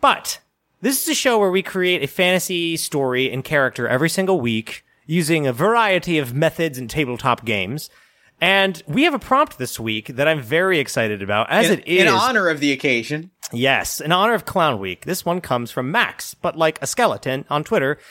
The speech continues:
Speaker 1: at M X M L M N. Prompt, "Biff Boffo, clown spy extraordinaire." So, we got a clown spy, which is
Speaker 2: Clown sp-
Speaker 1: important.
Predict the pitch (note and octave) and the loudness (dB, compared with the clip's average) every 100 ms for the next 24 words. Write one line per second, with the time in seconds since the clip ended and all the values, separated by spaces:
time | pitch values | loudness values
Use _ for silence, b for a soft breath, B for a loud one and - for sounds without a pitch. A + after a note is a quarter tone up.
0 | B B F#3+ - F#3+ G#3+ G#3+ - D#3 E3 | B B -4 -2 0 0 0 0 0 0
1 | C#3+ F3 E3+ B2+ D3+ A#3 A#2 C#3+ b b | 2 2 2 2 2 2 0 -6 b b
2 | b b b _ _ - C4+ D3+ G2+ - | b b b _ _ -2 2 2 -2 -16
3 | _ _ _ _ A2 A2+ C4 - - A#2+ | _ _ _ _ -6 2 2 0 -8 -2
4 | G3 G#3+ - B2+ G#2 F#2+ - _ _ - | 2 2 2 2 2 -2 -8 _ _ -8
5 | - G3 F#3 G3 A#3 A#3+ - - A3 F#3+ | -4 0 2 2 0 -2 -2 -2 0 2
6 | C3 A2 A2+ - D#3+ - - B2+ E3 E3+ | 2 2 -2 -2 -2 -2 -2 0 0 2
7 | D3+ C#3 G#2+ D#2+ A1+ - _ _ - - | 2 2 2 -2 -10 -18 _ _ -14 -12
8 | - - - D3 G2 D#2 _ _ _ C#3 | -10 -6 2 2 2 -4 _ _ _ -2
9 | F#3+ G#3 G3+ A#3 A#3+ A#3+ - D3 G2 - | 2 2 2 2 2 0 0 0 0 -6
10 | - _ _ _ D#3 - C#3+ E3+ D#3 D3+ | -16 _ _ _ -2 2 4 4 4 2
11 | - F#2 - - | 2 -4 -12 -16